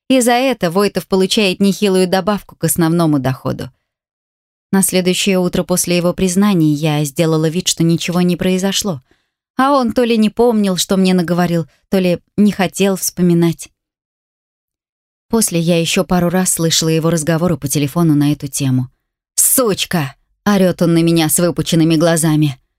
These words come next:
«Ром, успокойся!» Я выставляю вперёд руки. «Я ничего не делала!» «Сегодня!» —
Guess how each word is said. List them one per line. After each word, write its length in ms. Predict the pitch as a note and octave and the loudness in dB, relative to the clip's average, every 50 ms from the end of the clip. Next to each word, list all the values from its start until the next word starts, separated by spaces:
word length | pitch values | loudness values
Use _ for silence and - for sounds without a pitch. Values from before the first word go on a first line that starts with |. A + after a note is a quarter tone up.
| _ _ _ _ _ _ | _ _ _ _ _ _
«Ром, 340 | G#3+ A3 G#3+ G3+ F#3+ F#3 F#3 | 0 2 2 2 4 4 2
успокойся!» 840 | G3+ - - B3 B3 - - C#4+ C#4+ B3+ A3 - - - G3 D#3+ - _ _ _ _ _ _ - | 2 0 -2 -4 -6 -2 0 0 2 2 2 0 -2 -2 -4 -4 -8 _ _ _ _ _ _ -2
Я 160 | E3+ F3+ E3 | 0 0 2
выставляю 500 | D#3 E3 - - E3+ D3+ E3 E3+ D#3 D#3 | 0 0 0 -2 -2 0 0 0 0 0
вперёд 360 | - - F#3+ E3+ F3 E3 - F3+ | -2 -2 -2 0 0 0 0 -2
руки. 320 | E3 C3 - - D#3 - - _ _ | -2 -2 -2 -4 -4 -4 -6 _ _
«Я 220 | - F3 G#3 G3 G#3 | 0 2 2 2 2
ничего 420 | A3 A3+ - - C4+ A3+ B3 B3+ | 2 2 2 2 2 2 2 2
не 160 | B3+ C4+ C#4 | 2 2 2
делала!» 420 | A#3+ C#4+ D#4 C#4+ A3+ G3+ F3 F3+ F3+ F3 - _ _ _ _ _ _ _ _ | 2 0 0 2 0 0 0 -2 -4 -6 -10 _ _ _ _ _ _ _ _
«Сегодня!» — 760 | - - - D4 C#4 A3+ G3+ E3 D3 B2+ D3 C#3+ C3+ C3+ - | -4 0 0 2 2 2 2 0 0 0 0 0 0 -2 -4